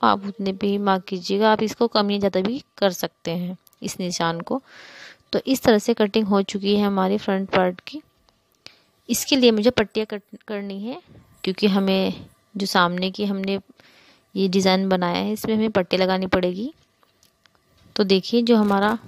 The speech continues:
लेफ़्ट वाला पल्ला है जिधर neck है वहाँ पर मैं यहाँ पर पट्टी कट कर ली है, उसी के नाप की पट्टी रखनी है और तीन इंच की पट्टी की हमें चौड़ाई रखनी है, length उसी को रख करके मैंने measure कर ली है यहाँ पर।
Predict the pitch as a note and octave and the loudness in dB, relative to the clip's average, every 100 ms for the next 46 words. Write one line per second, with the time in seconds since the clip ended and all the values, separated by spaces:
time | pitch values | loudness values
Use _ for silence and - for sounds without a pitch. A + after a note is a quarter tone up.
0 | - _ - _ - - G#3 G3 G3 - | -20 _ -20 _ -10 2 6 6 4 4
1 | B3 B3 - F3 E3+ F3+ F#3 G3+ B3 - | 6 6 4 0 2 0 0 -4 -6 -12
2 | _ - _ _ F#3+ G3 G#3 G#3 F3+ _ | _ -20 _ _ -8 -4 -2 -2 -4 _
3 | G3 G3 F#3 - A3 A3+ G#3 F#3+ - G3 | 0 2 0 2 2 4 2 2 4 2
4 | G3+ G3+ G3+ F#3 F#3+ G#3+ - F#3 - F#3+ | 2 0 0 -4 -2 -4 -2 -6 -4 -4
5 | F#3+ - G3 F#3+ G3 G3+ G#3 - G#3 A3 | -4 -2 -2 0 0 0 0 -2 2 2
6 | G#3+ G#3 - - F#3+ G#3+ G3 - G3 G3 | 4 2 -2 -2 0 0 0 -4 -6 -4
7 | B3 - A3 G#3 - G#3+ A3+ G#3+ G3 - | -4 0 -2 -2 -4 -2 0 -2 -4 -2
8 | C4 D4 _ - - - _ - G3 - | -2 -2 _ -20 -20 -20 _ 0 0 0
9 | G#3 A#3 A#3 C#4 - G#3 F3+ F3 F#3 - | -4 -2 -2 -4 0 4 4 4 0 -4
10 | F#3+ G3 B3+ F#4 - D#4+ G3+ G3 G#3 C#4+ | -8 -4 -4 -6 -14 -8 -2 0 0 -2
11 | - - - A3+ - G3+ G#3+ G#3 G3 G3+ | -8 -12 -4 -2 0 4 6 4 2 -2
12 | G3+ A3 G#3+ A3+ F#3 F3 F3+ G3 G3 G#3 | 0 -2 0 0 0 0 0 2 0 0
13 | G#3+ G#3+ G#3+ G#3 G3+ D4 | 0 0 0 0 0 -2